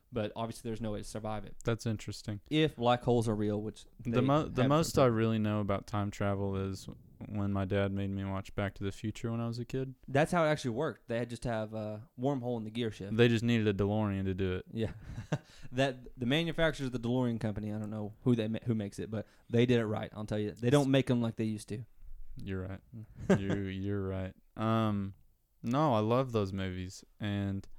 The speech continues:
Speaker 2: and every time I think of time travel, I just think of that movie. Like, when I think of someone saying, uh, you know, what you said, like, the proper equipment, I just think DeLorean.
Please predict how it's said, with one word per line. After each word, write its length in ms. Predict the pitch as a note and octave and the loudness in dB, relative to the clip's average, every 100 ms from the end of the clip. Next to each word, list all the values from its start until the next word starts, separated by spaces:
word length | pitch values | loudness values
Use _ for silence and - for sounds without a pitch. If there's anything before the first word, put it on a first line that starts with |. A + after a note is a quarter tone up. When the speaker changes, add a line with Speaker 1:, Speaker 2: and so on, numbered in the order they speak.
| - _ _ _ - - - | -18 _ _ _ -20 -10 -4
Speaker 2:
and 240 | G#2 G#2+ | -2 -2
every 240 | A2 A2+ | 0 0
time 240 | A2 A2+ A2 | 0 0 -2
I 60 | |
think 240 | G2+ G#2+ G2+ | -4 -6 -6
of 80 | - | -6
time 240 | G#2 G2+ | -6 -4
travel, 320 | G#2 G2 G2 | -2 -2 -2
I 80 | G2+ | -4
just 180 | G2 - | -6 -6
think 200 | G#2 G2+ | -4 -2
of 60 | G2 | -2
that 120 | G2+ | -4
movie. 360 | G2+ G2 G2+ F#2 A2+ | -6 -6 -8 -10 -6
Like, 280 | G2 F#2+ - - - _ _ _ _ _ _ _ _ _ _ _ _ _ | -4 -4 -8 -20 -20 _ _ _ _ _ _ _ _ _ _ _ _ _
when 140 | A2 | 0
I 80 | G#2 | 0
think 260 | - A#2+ B2 | 0 0 0
of 160 | A2 | -2
someone 380 | - - A2+ A2 | -4 -2 0 0
saying, 440 | - A2+ G#2 G2+ - - _ _ _ - | 0 0 0 -2 -6 -16 _ _ _ -6
uh, 60 | A2 | -2
you 80 | G#2+ | -2
know, 220 | G2+ G2+ - - | -2 -4 -6 -2
what 180 | A2+ G#2 | 0 0
you 100 | G#2+ | 0
said, 300 | - G#2 G2 | 2 0 0
like, 160 | G2+ | -2
the 80 | - | -4
proper 380 | - G#2+ G2+ G#2+ | -2 0 0 0
equipment, 520 | G2+ - G#2 G#2 G2+ - | -2 -2 -2 -2 -6 -4
I 80 | G#2 | -4
just 160 | G2+ | -2
think 180 | - G#2+ | -4 -4
DeLorean. 500 | G#2 G2+ G2 G2 G2 | -4 -6 -6 -6 -6